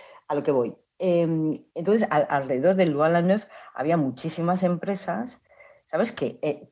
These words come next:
que trabajaban constantemente con, con, bueno, aquí con ingenieros o con cualquier estudiante de las empresas, ¿sabes? Para, bueno, pues ya para hacer prácticas con ellos. Y entonces tenías, jolín, e-, eran mucho más cercanos, eh, al ambiente de la empresa desde ya, desde, desde,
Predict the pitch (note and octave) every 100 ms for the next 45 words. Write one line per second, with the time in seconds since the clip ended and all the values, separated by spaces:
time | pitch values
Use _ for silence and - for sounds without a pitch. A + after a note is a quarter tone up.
0 | _ - B2 B2 A#2 B2 C3+ D#3+ F3+ F3+
1 | E3 F#3+ G3 F3+ F#3 A3+ - D3 C3 B2+
2 | - - B2 A#2 A#2+ A#2 G#2+ - A2 C#3
3 | C#3 - A2+ G#2+ G#2 F#2+ F2 E2+ _ _
4 | _ _ _ _ G#2 - C3+ B2+ B2+ B2
5 | D3+ F3 - - - A#2+ - C3+ C3+ C3
6 | B2+ - _ - C3+ C3+ C3 D3 F#3 D#3+
7 | G#3 - C#3 B2 - - B2+ C#3+ E3+ B2
8 | A2+ - - - B2+ B2 - C3+ - B2+
9 | D#3 F#3 B2+ D3 - C#3 E3 - _ -
10 | - C#3 F3+ D3 - _ _ C#3+ - D#3
11 | C#3 D#3+ D#3+ D#3 E3+ E3 E3+ F3+ - D3+
12 | E3 F#3 F#3+ - - C3+ B2+ B2+ A#2+ G#2
13 | - - C3+ A#2+ B2 A2+ A#2 C3+ D3 D3
14 | D3 E3+ G3+ E3 - C#3+ A#2+ B2 C3+ E3
15 | - C3 B2 A#2+ A#2+ A#2+ A#2